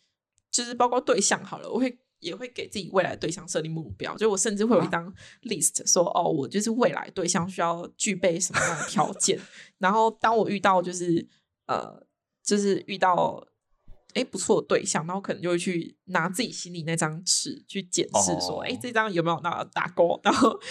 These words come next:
Speaker 1: 哦，这个没有，划掉。
Speaker 2: 就是你不只审视自己，你也会审视你的谈恋爱的伴侣这样子。
Speaker 1: 对，就是我会有很多，
Speaker 2: 嗯，嗯，嗯。
Speaker 1: 给自己设很多，就是有的没的。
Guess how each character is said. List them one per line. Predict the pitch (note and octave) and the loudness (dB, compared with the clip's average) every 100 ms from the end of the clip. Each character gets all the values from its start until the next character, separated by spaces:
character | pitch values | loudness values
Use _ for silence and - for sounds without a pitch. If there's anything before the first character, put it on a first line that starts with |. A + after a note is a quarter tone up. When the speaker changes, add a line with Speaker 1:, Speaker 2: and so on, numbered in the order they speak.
| - - | -14 0
Speaker 1:
哦， | A3 G#3 | 2 4
这 | B3+ | 2
个 | |
没 | A3+ F#3 | 2 0
有， | F#3 | -2
划 | E3 A3 F3+ | -2 0 0
掉。 | F#3 - C4 _ - | 0 -4 -8 _ -4
Speaker 2:
就 | C#3 | -2
是 | D3 | -2
你 | C3+ G#2+ | -2 -2
不 | A#2 C#3 | 0 -2
只 | - G2 F2 - - _ | -2 -8 -10 -16 -20 _
审 | - - - | -2 0 2
视 | G3 D3 B2+ | 0 0 -2
自 | B2+ | -4
己， | A#2+ E2 | -10 -6
你 | F#2+ | -2
也 | G2+ | 0
会 | G#2+ | 0
审 | - C2 - | -2 -6 -8
视 | A2+ G2+ | -10 -8
你 | E2 | -8
的 | C2+ C2+ - _ _ _ | -8 -8 -8 _ _ _
谈 | - G2+ G2 | -6 -6 -2
恋 | G2+ | -2
爱 | G2 | -2
的 | F2+ | -4
伴 | - F2 - | -4 -4 -4
侣 | - - | -14 -18
这 | - | -16
样 | - | -18
子。 | - - | -8 0
Speaker 1:
对， | C#4 F3+ F3 | 2 2 -2
就 | A#3 | 0
是 | B3+ | 4
我 | F#3+ | 4
会 | E3+ A3 | 4 2
有 | G3+ | 2
很 | G3 - | 0 0
多， | D#3+ | -2
Speaker 2:
嗯， | E3 E3 | -2 -4
嗯， | |
嗯。 | - _ _ - | -10 _ _ -4
Speaker 1:
给 | F3 | -4
自 | G#3 | -2
己 | F3+ | -2
设 | - F#3+ F3 | 0 2 2
很 | F#3 - | -2 -8
多， | D3 C3 - | -8 -8 -10
就 | - F#3 | -10 -8
是 | |
有 | F3 B2 | -4 -4
的 | - | -8
没 | - - | -20 -18
的。 | - | -20